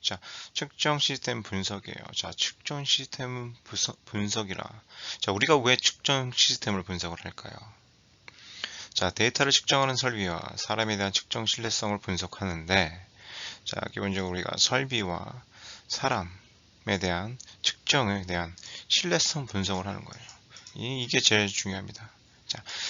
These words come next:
설비와 사람에 대한 신뢰성을 분석한다. 자, 앞으로 우리가 이제 에이티 프로세스는 이제 프로블럼 솔빙 관점에서 우리가 그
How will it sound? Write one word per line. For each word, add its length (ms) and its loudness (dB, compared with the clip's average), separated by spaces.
설비와 540 8
사람에 280 8
대한 200 6
신뢰성을 580 4
분석한다. 680 -4
자, 280 8
앞으로 240 4
우리가 200 6
이제 240 6
에이티 480 4
프로세스는 640 6
이제 120 -2
프로블럼 440 2
솔빙 380 0
관점에서 640 -4
우리가 240 -12
그 180 -14